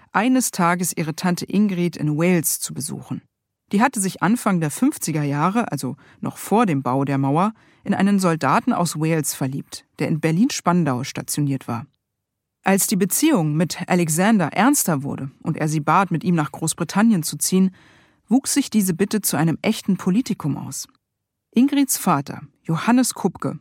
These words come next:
war ein ehemaliger Widerstandskämpfer gegen das N-S-Regime und nach dem Zweiten Weltkrieg ein angesehener Arzt in Pankow.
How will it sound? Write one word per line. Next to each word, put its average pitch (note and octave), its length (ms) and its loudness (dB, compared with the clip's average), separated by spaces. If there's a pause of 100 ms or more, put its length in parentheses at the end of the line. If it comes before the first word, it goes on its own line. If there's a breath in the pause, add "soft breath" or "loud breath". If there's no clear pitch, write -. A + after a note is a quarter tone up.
war D#3 140 4
ein D3+ 280 0
ehemaliger E3+ 640 2
Widerstandskämpfer E3+ 920 0
gegen F3 240 2
das D#3 160 -2
N-S-Regime E3+ 760 0 (500 loud breath)
und - 80 0
nach F#3+ 120 2
dem G3 140 0
Zweiten A3 420 0
Weltkrieg G3 440 -2
ein D#3+ 180 0
angesehener F3 640 2
Arzt D#3+ 300 -4
in E3 140 -2
Pankow. F#3 400 -4